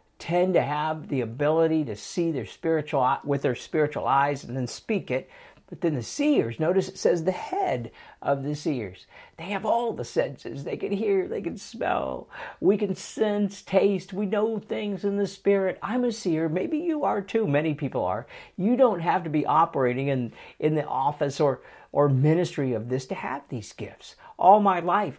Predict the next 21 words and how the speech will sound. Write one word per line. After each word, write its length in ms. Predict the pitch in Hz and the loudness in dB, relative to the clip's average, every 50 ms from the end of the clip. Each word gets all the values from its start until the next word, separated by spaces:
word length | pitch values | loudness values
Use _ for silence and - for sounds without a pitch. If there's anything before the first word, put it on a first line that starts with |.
| _ - | _ -4
I've 200 | - 196 202 170 | -2 -2 0 0
never 200 | 156 131 123 127 | 2 0 0 2
been 180 | 135 170 180 | 2 2 4
a 80 | 156 131 | 2 2
knower 500 | 123 127 135 151 147 - 151 156 151 151 | 0 -2 -2 0 2 2 2 2 2 2
more 220 | 175 196 190 190 | 2 2 2 2
than 160 | 165 180 180 175 | 2 2 0 0
anything. 540 | 175 185 214 214 160 - 135 104 - - - - - - - - | 0 -2 -2 -2 -4 -4 -6 -6 -6 -8 -12 -16 -20 -20 -6 0
Maybe 220 | 143 147 156 156 | 2 2 2 2
you 120 | 170 185 185 | 2 0 2
know 300 | 175 170 170 175 180 170 | 2 4 4 4 2 2
and 100 | 160 156 | 0 0
you're 120 | 156 156 | 0 0
a 20 | 151 | 0
knower. 340 | 165 185 196 165 - - 110 | 2 0 0 0 -2 -4 -6
That 260 | 110 139 165 185 180 | -6 -4 -2 -2 0
might 240 | 175 185 196 214 160 | 2 0 0 0 0
be 140 | 160 156 147 | 0 2 2
a 100 | 139 160 | 2 0
seer 420 | 151 - - - 160 143 131 123 | -2 -2 0 2 2 4 2 0
gift. 380 | 117 107 110 101 95 - - _ | -4 -6 -8 -10 -10 -10 -14 _